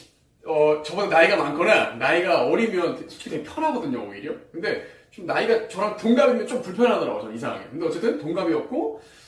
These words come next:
하는데, 와, 의심이 엄청 많은 친구였어요. 이 벽도, 이 아이스 브레이킹을 아무리 해도 안 깨져. 어, 제가 그 친구를,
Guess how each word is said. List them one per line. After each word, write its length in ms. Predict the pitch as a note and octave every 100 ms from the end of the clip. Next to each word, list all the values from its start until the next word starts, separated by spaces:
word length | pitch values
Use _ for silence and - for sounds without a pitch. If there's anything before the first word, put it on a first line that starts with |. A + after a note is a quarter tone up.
| -
하는데, 440 | - C#4+ C4+ D4 B3
와, 80 | - - - -
의심이 420 | G3+ D#4+ - C#4+ B3
엄청 840 | - - - G4 B4 B4 F4 E4
많은 240 | B3 F#3+
친구였어요. 560 | D3+ D3+ B2+ G#2 - - - _ _ _ _ _ _
이 140 | D#3+ -
벽도, 500 | - - - - -
이 100 | G#3+
아이스 380 | - A#3 A#3 C#4
브레이킹을 380 | B3+ C4 B3 B3
아무리 380 | - A#3 B3+ B3
해도 180 | B3 C4
안 220 | G3+ G3+
깨져. 560 | E4 A#3+ B3+ - - - - _ -
어, 420 | A3+ - - - - _ _ _
제가 260 | - G#3+ A3
그 100 | G3
친구를, 800 | - B3+ A3+ B3 G#3+ - -